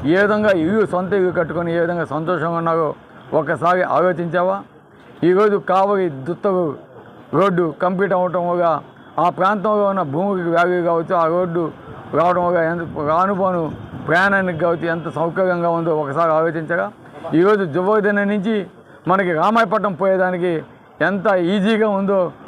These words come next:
ఒకసారి ఆలోచించగా, ఈరోజు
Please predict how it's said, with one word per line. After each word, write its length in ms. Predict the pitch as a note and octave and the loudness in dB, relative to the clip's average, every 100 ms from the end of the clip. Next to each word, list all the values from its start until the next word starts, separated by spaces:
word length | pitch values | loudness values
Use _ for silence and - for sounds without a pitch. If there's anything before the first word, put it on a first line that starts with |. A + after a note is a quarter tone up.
| - | -4
ఒకసారి 460 | D3+ D#3+ D#3 F#3 F#3 | -2 -2 2 2 4
ఆలోచించగా, 760 | D3+ E3 F3+ F3 E3 F3+ G3 - - - - - - | 4 4 2 0 0 2 0 -4 -14 -14 -16 -16 0
ఈరోజు 540 | E3 G3 A3+ G#3+ G3+ | 4 6 4 4 2